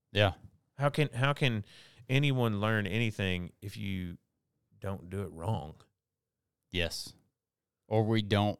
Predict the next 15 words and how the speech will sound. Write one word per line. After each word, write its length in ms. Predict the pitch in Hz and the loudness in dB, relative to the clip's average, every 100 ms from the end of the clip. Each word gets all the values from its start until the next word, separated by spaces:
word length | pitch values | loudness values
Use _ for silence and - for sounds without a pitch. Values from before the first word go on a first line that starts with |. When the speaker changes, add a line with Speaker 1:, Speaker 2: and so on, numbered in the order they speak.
| - | -12
Speaker 1:
learn 720 | 104 98 98 107 104 98 95 | -16 -2 0 2 2 0 -4
from 220 | - 98 90 | -8 -6 -6
somebody, 420 | - 104 95 90 | -2 0 0 -2
like, 220 | - 92 73 | 0 -2 -2
really 640 | 90 101 110 139 131 101 | -6 0 4 8 8 4
learn 320 | 90 92 85 82 | 0 -2 -4 -4
from 200 | 98 90 | -6 -4
somebody 320 | 104 92 87 | 0 0 0
else 160 | 85 - | -2 -2
that 160 | 90 | -4
did 100 | 87 | -4
it 60 | 82 | -4
wrong 260 | 76 87 76 | -4 -4 -6
before 380 | 78 - 85 | -10 -6 -6
us. 220 | 58 - | -6 -10